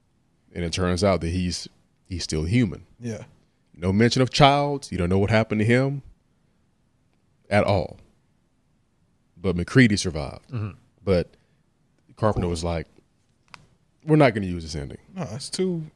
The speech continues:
Speaker 1: We're, it, it's, it's too happy."
Speaker 2: Yeah, it's too happy.
Speaker 1: The end, the, the original ending is the best.
Speaker 2: It's, it's a lot of these movies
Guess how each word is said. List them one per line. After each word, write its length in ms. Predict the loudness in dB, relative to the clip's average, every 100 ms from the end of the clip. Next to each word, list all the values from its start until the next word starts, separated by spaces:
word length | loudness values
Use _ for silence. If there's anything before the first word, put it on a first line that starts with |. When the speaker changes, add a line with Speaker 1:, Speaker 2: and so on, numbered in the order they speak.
| _ _
Speaker 1:
We're, 120 | -16 -8
it, 160 | -8 -6
it's, 240 | -6 -6 -6
it's 160 | -6
too 160 | -2 0
happy." 320 | 0 -4 -6
Speaker 2:
Yeah, 80 | -8 -8
it's 200 | -12 -8
too 200 | -6 -4
happy. 280 | -6 -6
Speaker 1:
The 220 | -4 2 4
end, 180 | 4
the, 80 | 0
the 160 | 0 2
original 380 | 2 2 0 0
ending 400 | 0 0 -4 -6
is 260 | -4 -4 -4
the 100 | -8
best. 540 | -8 -8 -10 -18 -20 -20 _ _ _ _ _ _ _ _ _ -14 -2
Speaker 2:
It's, 220 | -2 -2
it's 300 | 0 0 0 -2
a 80 | 0
lot 240 | 2 2
of 60 | 0
these 240 | -6 -4
movies 580 | -2 -2 -2 -2 -2